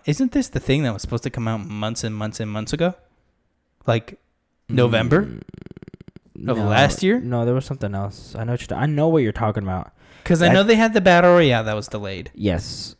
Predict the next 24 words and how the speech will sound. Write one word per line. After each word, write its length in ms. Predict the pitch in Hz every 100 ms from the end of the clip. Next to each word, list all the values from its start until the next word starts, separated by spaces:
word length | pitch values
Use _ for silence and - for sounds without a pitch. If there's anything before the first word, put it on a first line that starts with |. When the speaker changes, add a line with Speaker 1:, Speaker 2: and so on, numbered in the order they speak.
| -
Speaker 2:
and 260 | 120 117 117
then 80 |
that, 200 | 120 120 -
that, 340 | 120 123 92
that 160 | 123 131
came 160 | 117
out 140 | 85 80
already 260 | 76 73 67
and 120 | 78
stuff. 280 | 82 - - - -
Speaker 1:
I 80 |
know 120 | 151 196
that 140 | 175
Speaker 2:
But 100 | 147
Speaker 1:
came 40 | 127
Speaker 2:
no, 80 |
Speaker 1:
out. 300 | 123 95 -
Speaker 2:
I 160 | 76 139
think, 300 | 143 185 214
<sighs> 220 | - - 110 107 - 117 -
mm, 500 | 123 117 110 104 104 -
I 100 | 110
don't 100 | 107
know. 160 | 101 95